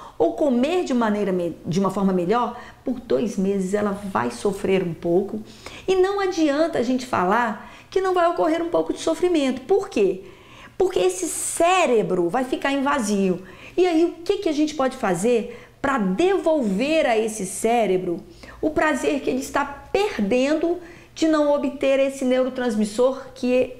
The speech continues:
é oferecido com este vício? Olha, gente, atividade física é ótimo.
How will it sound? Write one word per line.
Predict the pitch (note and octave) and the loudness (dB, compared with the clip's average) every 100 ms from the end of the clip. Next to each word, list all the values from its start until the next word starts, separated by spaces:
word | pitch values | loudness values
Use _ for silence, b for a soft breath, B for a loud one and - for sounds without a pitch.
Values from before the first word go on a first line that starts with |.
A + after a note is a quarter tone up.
| - | 0
é | A#3 | 2
oferecido | A#3 A#3 G3+ G#3 - A#3 A3+ | 4 2 0 0 -2 -4 -2
com | A3+ | 0
este | G#3+ G#3+ - | 0 0 -2
vício? | F3+ F3+ F#3 F3+ - - - B B B B B | -2 0 -2 -2 -8 -10 -14 B B B B B
Olha, | B A3+ G#3 | B 2 2
gente, | F3+ F3+ E3 - - | 0 -2 -4 -8 -8
atividade | A3 A3 A3 G#3+ G#3+ G#3+ | -6 -4 0 0 0 -2
física | - - G3 F#3+ G3 G#3 - F#3+ F#3+ - - | -8 -4 0 0 0 -2 -2 -2 -2 -8 -4
é | G3+ A3 A3+ - - - - - | -2 -2 -4 -12 -20 -20 -20 -4
ótimo. | A3 G#3+ - - D#3+ - | 2 2 2 -6 -6 -8